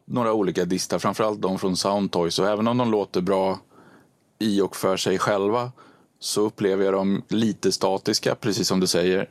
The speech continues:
Och, och det låter liksom distat, ja, det gör det. Och om man gör ett nulltest på de där, det vill säga som vi pratade om i förra avsnittet, att om du vä-, om du, om du gör två exakt likadana kanaler och vänder upp och ner på den ena,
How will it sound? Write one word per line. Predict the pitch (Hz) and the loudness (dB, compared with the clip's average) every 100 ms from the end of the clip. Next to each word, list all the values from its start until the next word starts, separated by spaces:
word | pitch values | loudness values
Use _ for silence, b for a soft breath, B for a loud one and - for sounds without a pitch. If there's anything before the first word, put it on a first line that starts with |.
| _ | _
Och, | 98 - | -2 0
och | 95 | 0
det | 107 | 2
låter | 110 120 113 | 0 0 -2
liksom | 95 95 90 | 0 0 0
distat, | 107 - - - | 0 0 -2 0
ja, | 110 110 143 | 0 0 -2
det | 123 | 0
gör | 98 | 0
det. | 104 B B B B B - - | -2 B B B B B -6 -2
Och | 127 | 0
om | 127 | 2
man | 123 | 2
gör | 135 151 | 2 0
ett | 107 | 0
nulltest | 131 131 95 - 170 - | 0 2 0 0 -2 -2
på | |
de | 151 90 | -2 0
där, | 67 | 0
det | 87 | 0
vill | 90 | 0
säga | 98 | 0
som | 92 107 | 0 -2
vi | |
pratade | 98 98 101 | 0 -2 0
om | 98 101 | 0 0
i | |
förra | - 117 127 | 0 0 0
avsnittet, | 123 92 90 - | -2 -6 -10 -10
att | 95 101 | -6 -4
om | |
du | 101 | -2
vä-, | 104 - | -2 -2
om | 113 | 0
du, | 110 110 | 2 2
om | 110 | 2
du | 113 | 2
gör | 127 | 0
två | 123 110 | 0 -2
exakt | 107 95 | -2 -4
likadana | 98 101 95 95 | -2 0 0 0
kanaler | 104 110 107 | 0 0 2
och | 107 | 0
vänder | 104 95 | 2 0
upp | 90 | 2
och | |
ner | 107 120 | 2 2
på | 120 | 0
den | 104 | 0
ena, | 92 - | 0 -2